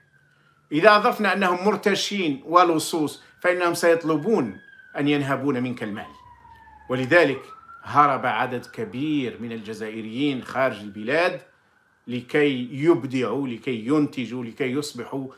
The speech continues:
في مراكز لا بأس بها، وعلى الأقل لكي يديروا تجارة ولو بسيطة ولو صغيرة. والذي بقي في الجزائر في الغالب كسروا له نفسه، كسروا له عقله،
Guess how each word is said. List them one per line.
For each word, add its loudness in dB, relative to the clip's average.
في -6
مراكز 0
لا 0
بأس -4
بها، -2
وعلى 6
الأقل 2
لكي 2
يديروا 2
تجارة 4
ولو 4
بسيطة 0
ولو -2
صغيرة. -12
والذي 6
بقي 2
في -6
الجزائر -2
في -6
الغالب 4
كسروا 0
له -4
نفسه، -4
كسروا -4
له -2
عقله، -4